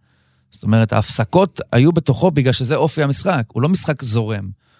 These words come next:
הוא משחק שבנוי מחלוקה למשימות, אה, נקודתיות, צריך להתקדם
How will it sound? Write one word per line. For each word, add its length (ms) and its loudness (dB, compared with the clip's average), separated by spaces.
הוא 80 -6
משחק 220 -2
שבנוי 380 2
מחלוקה 560 2
למשימות, 880 0
אה, 280 0
נקודתיות, 580 0
צריך 280 -10
להתקדם 460 -4